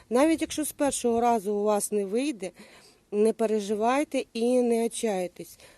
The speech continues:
Все получиться. Головне — бажання.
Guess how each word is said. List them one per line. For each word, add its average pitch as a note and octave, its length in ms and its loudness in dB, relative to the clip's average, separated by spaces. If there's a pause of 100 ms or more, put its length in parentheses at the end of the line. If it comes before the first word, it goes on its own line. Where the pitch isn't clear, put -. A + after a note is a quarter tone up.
(100)
Все - 260 4
получиться. G3+ 680 -6 (580)
Головне — A#3+ 520 4 (600)
бажання. E3+ 600 -2